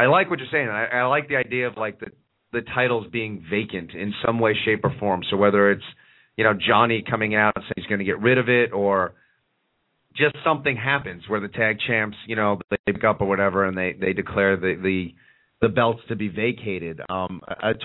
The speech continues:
tournament over weeks culminating at a Wrestle-, uh, WrestleMania,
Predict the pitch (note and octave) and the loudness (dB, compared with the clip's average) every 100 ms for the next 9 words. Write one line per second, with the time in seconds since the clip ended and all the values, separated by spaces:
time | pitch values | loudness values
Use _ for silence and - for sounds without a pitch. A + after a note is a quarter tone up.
0 | - E3+ D#3 A#2+ A2+ - A2+ A#2 G#2+ G#2+ | 0 2 2 -2 -4 -4 -2 0 0 -4
1 | G#2 B2 A2+ - - - - A#2 C3+ C3 | -2 -4 -6 -12 -20 -20 -8 -2 0 0
2 | G#2+ G2+ G2+ G2 F#2+ F#2+ F2+ E2 G2+ - | -2 -2 -4 -4 -2 -2 -2 0 -2 -2
3 | F#2+ F2+ F2 F2 E2+ E2+ E2 | -6 -6 -6 -6 -6 -8 -8